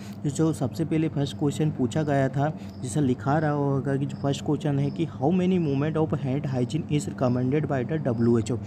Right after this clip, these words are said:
मतलब डब्ल्यू एच ओ के regarding की बात की जाए तो जो कि-, अ, कितने हाइजीन और जो movement होते हैं आपको कितने देखने को मिलता है।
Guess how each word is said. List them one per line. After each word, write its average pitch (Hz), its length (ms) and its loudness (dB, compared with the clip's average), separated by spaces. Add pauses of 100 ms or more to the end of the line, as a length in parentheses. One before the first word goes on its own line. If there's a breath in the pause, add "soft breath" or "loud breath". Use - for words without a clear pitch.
(300 loud breath)
मतलब 165 220 -4
डब्ल्यू 135 300 2
एच 190 140 -2
ओ 175 40 2
के 175 100 0
regarding 143 440 2 (400 loud breath)
की 165 100 2
बात 127 300 0
की 170 140 0
जाए 143 240 2
तो 156 120 -4
जो 151 460 0
कि-, 139 120 -2
अ, 131 420 -2
कितने 165 420 0
हाइजीन 135 440 0
और 151 260 2
जो 143 200 -2
movement 135 400 0
होते 147 260 0
हैं 143 100 0
आपको 143 260 -4
कितने 156 320 -4
देखने 135 300 0
को 175 120 -4
मिलता 131 300 2
है। 127 460 -2